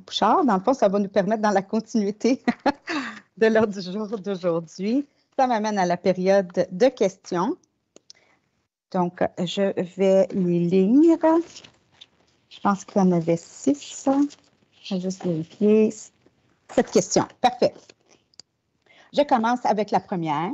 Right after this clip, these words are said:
C'est une question de Monsieur Yves Barré de l'avenue Maupassant. La question est la suivante. En fait, ça, c'est pas une question adressée à moi, c'est une, une question adressée, euh,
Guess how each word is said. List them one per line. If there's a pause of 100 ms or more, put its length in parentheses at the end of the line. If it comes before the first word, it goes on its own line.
(380)
C'est
une
question
de
Monsieur
Yves
Barré (100)
de
l'avenue (200)
Maupassant. (1400)
La
question
est
la
suivante. (920)
En
fait,
ça,
c'est
pas
une
question
adressée
à
moi, (160)
c'est
une,
une
question
adressée,
euh,